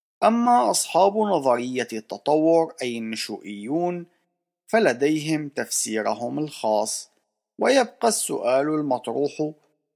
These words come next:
أي من التفسيرين يتفق مع الحقائق والأدلة بشكل أفضل؟ إن سي إم آي Creation Ministries International تساعد المسيحيين على مناقشة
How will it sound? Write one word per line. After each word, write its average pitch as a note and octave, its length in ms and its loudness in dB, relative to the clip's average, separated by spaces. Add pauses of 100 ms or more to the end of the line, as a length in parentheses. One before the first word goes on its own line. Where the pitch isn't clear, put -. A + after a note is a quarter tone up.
(100)
أي A3+ 260 2
من F3+ 360 -2
التفسيرين B2+ 1120 -4 (320)
يتفق D3+ 680 -2
مع D#3 280 4
الحقائق C#3+ 760 -2
والأدلة C#3+ 880 -2
بشكل C#3 640 -6
أفضل؟ B2 520 -2 (1400)
إن A#3 240 4
سي C3+ 340 -2
إم A2 140 -10
آي D#3 360 4
Creation B2 600 -4 (100)
Ministries G#2 680 -6
International C3+ 960 -4 (540)
تساعد A#3 580 4
المسيحيين D3+ 1000 -2
على B2+ 420 0
مناقشة C3+ 720 -4